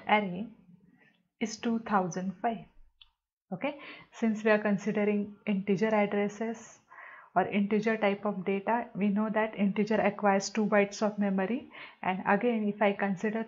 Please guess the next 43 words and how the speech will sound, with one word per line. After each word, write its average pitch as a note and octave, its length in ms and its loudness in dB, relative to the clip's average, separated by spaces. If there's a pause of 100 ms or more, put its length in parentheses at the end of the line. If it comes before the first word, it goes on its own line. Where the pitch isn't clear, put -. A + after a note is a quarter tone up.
thirty-two G#3 380 0
bit G#3 280 0
machine, G#3+ 540 -2
so G#3+ 80 -2
definitely G3+ 500 0
it G#3 100 -2
will F#3+ 220 -2
take F#3+ 160 -4
a G3+ 60 -2
two G3 260 -2
bytes. G3+ 320 -4
But G3+ 160 0
if G#3+ 160 -2
it A#3 100 -4
is A#3+ 140 -8
sixty-four A3+ 520 -2
bit G#3+ 260 0
machine, G#3+ 320 -6
then B3 140 -4
it G3 120 -6
will G3+ 140 -2
take G3 180 -6
a C#4+ 160 -2
four G3 160 2
bytes. - 280 -8
So A3+ 100 -2
here B3+ 160 0
I B3 80 0
am A3+ 120 0
considering A3 600 0
that A#3 240 0 (560)
every A3 340 2
integer A3 560 0
acquires G#3 460 0
how G3+ 140 -2
many G#3 220 -2
bytes G3+ 300 -4
of G#3+ 140 -4
memory? G#3+ 380 -2 (1600)
Two A#3 160 4
bytes E3+ 360 -2
of - 180 -14
memory. - 320 -14